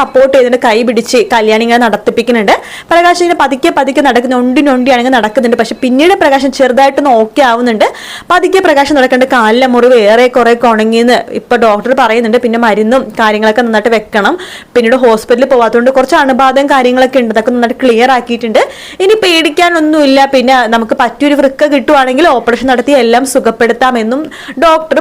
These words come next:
പറയുന്നുണ്ട്. അങ്ങനെ നമ്മുടെ പ്രകാശിന് ഡിസ്ചാർജ് ആവുന്ന ദിവസം വരുവാണ്. കല്യാണി പ്രകാശിനെ കൊണ്ട് നേരെ പോണത് കിരണിന്റെ വീട്ടിലേക്കാണ്, അതായത് കല്യാണിയും കിരണും നിൽക്കുന്ന വീട്ടിലേക്കാണ് കൊണ്ടുപോണത്.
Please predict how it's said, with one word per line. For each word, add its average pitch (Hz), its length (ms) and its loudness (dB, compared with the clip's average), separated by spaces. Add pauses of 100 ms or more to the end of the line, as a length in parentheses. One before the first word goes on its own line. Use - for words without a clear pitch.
പറയുന്നുണ്ട്. 240 440 0
അങ്ങനെ 208 220 0 (320)
നമ്മുടെ 220 240 0
പ്രകാശിന് 214 460 -2
ഡിസ്ചാർജ് 302 480 0
ആവുന്ന 269 200 0
ദിവസം 240 380 0
വരുവാണ്. 220 380 2 (220)
കല്യാണി 208 480 -2
പ്രകാശിനെ 208 560 -2
കൊണ്ട് 233 220 -2
നേരെ 202 340 0
പോണത് 233 280 -2
കിരണിന്റെ 196 420 0
വീട്ടിലേക്കാണ്, 220 540 0
അതായത് 190 260 -2
കല്യാണിയും 196 480 -4
കിരണും 226 240 0
നിൽക്കുന്ന 220 300 -4
വീട്ടിലേക്കാണ് 214 580 -2 (460)
കൊണ്ടുപോണത്. 339 540 2